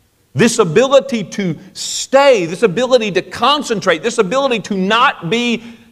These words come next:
taken out. A lot of folks get taken out. Daily solitude is kinda like a daily retreat where we escape from craziness.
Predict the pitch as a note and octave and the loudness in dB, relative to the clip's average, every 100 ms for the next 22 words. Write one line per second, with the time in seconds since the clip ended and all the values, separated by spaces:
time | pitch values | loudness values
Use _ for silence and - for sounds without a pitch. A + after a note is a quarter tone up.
0 | - - G3+ G#3 F#3+ E3+ F#3 F#3+ B2+ - | -14 0 0 0 -2 0 2 2 0 -6
1 | - _ _ _ _ _ _ _ _ _ | -20 _ _ _ _ _ _ _ _ _
2 | _ _ _ _ _ _ _ _ _ G2 | _ _ _ _ _ _ _ _ _ 0
3 | C#3+ D#3+ F3 F3+ - D#3+ - F3+ F3 F3 | 0 0 -2 -4 -6 -10 -8 -10 -8 -8
4 | F#3 - _ _ _ _ _ _ _ - | -8 -14 _ _ _ _ _ _ _ -2
5 | C3+ E3 E3+ E3+ E3+ E3+ E3+ D#3 C#3 C3 | -2 0 0 4 4 4 0 -2 0 -2
6 | B2 - A#2+ C3+ D3+ D3+ D3+ C#3 D#3 D#3+ | -4 -8 -2 0 2 0 -2 -4 -2 -4
7 | D#3+ D3 F3+ G#3+ E3+ C#3 C#3 C#3+ - D#3+ | -4 -6 -8 -8 -6 -4 -4 -6 -6 -6
8 | - - D#3 - E3 G3 F#3 D#3+ E2+ - | -6 -10 -12 -4 -4 -4 -6 -8 -10 -14
9 | - | -18